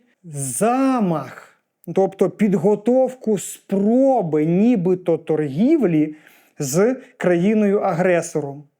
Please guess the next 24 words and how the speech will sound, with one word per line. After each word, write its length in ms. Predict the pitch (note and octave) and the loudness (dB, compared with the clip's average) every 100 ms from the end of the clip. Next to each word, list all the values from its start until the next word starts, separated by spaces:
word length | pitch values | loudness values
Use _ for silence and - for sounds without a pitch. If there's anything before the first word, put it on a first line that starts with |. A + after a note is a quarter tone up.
| - G#3 | -14 -4
Це 200 | A3+ A#3+ | 0 0
теж 320 | C4 C4+ G3+ | 2 2 2
брехня, 840 | G3+ A#3 - A3 A#3 F#3+ C3+ C3 - - | 2 0 0 0 2 0 -4 -10 -18 -4
але 280 | G#3+ G#3+ | 0 2
офіційно 760 | A3 G#3 - G3 - A#3 A3+ F#3+ | 4 2 0 -4 0 2 2 2
в 80 | - | -2
підозрі 600 | - D#3+ F3+ A#3 F#3 D#3+ | -2 0 2 0 0 0
немає 460 | D#3 E3 F#3 F3+ | 0 0 0 0
ні 180 | D#3+ E3 | 0 -2
слова 280 | D#3+ G3 G3 | -4 -2 -2
про 140 | G3 | -2
державну 540 | D3+ D#3+ C#3+ F3 D#3+ D#3 | -2 -2 -2 -4 -2 -4
зраду. 420 | D3+ D#3+ D#3 D3 | -2 -2 -2 -4
Тобто 240 | F3+ D3+ E3 | -6 -4 -4
всі 380 | C#3 - C4+ C4+ | -6 -4 -2 -2
слова 440 | - G#3+ G3+ G#3+ | 0 -2 -2 -2
до 160 | F#3 F#3 | -2 -4
цього, 340 | - G3+ D#3 | -2 -4 -2
вся 220 | D3 G#3 | -6 -6
комунікація 720 | G3+ A3 A3 G#3+ A3 G#3+ G3+ | -4 -2 -2 -2 -4 -2 -2
офіційна 580 | F#3 F#3 F3 A3+ G#3+ F#3 - | -2 -4 -4 -2 -2 -2 -4
С 180 | F#3+ | -4
Б 160 | D3+ D3 | -2 0
У 320 | G3 A#3 G#3+ | 2 2 0